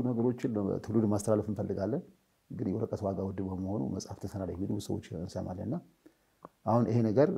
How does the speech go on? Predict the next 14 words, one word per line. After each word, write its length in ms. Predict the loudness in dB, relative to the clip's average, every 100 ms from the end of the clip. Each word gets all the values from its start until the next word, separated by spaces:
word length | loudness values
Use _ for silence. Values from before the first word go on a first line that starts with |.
| 0 -2
በመንግስት 480 | -4 -4 -2 -2 -2
ዘንድ 200 | -2 0
መቀረፍ 300 | 0 0 0 0
እንዳለበት 420 | -2 0 -2 -2
ነው 120 | -4
የሚታመነው። 600 | -4 -6 -4 -2 0 -2 -4 -14 _ _ _ _ -6 -2 2
ሌላው 240 | 6 8
ደግሞ 180 | 8 6
ሰውን 260 | 8 6 6
አንድ 220 | 4 2 2
የሰማኸው 460 | 2 0 2 2 2 2
መረጃ 260 | -2 -2 -2
ካለ 300 | 0 -2 0 -2 -2
ላስታውስህና 600 | -2 -4 -2 -2 0